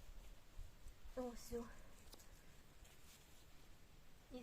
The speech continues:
хай вона росте, я її буду формувати, я їй не дам сильно, дуже з-, так багато розростатись. От. Та це добре, що вона з корінням.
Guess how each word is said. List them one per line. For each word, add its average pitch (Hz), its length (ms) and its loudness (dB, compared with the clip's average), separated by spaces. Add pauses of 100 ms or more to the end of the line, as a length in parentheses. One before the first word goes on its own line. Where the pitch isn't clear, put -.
хай 277 180 12
вона 254 340 12
росте, 269 400 12
я 311 220 12
її 311 200 12
буду 277 300 10
формувати, 294 600 12
я 294 180 12
їй 320 140 12
не 285 140 12
дам 220 340 12 (100)
сильно, 247 480 10 (480)
дуже 254 380 12
з-, - 120 2 (320)
так 208 180 12
багато 220 520 12
розростатись. 226 920 8 (1300)
От. 226 300 8 (2250)
Та 330 120 12
це 330 180 12
добре, 269 380 12
що 277 180 10
вона 277 220 12
з - 80 8
корінням. 214 560 12